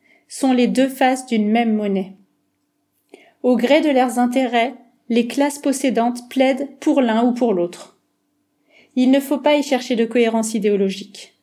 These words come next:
Leur seul dogme, c'est celui de la propriété privée des moyens de production et de distribution. Tout le reste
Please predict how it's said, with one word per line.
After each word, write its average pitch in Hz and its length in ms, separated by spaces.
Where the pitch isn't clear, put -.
Leur 240 240
seul 311 300
dogme, 185 480
c'est 254 200
celui 262 280
de 254 100
la 226 120
propriété 254 640
privée 247 760
des 233 100
moyens 247 320
de 240 60
production 240 580
et 240 80
de 208 80
distribution. 208 760
Tout 311 160
le 277 80
reste 240 440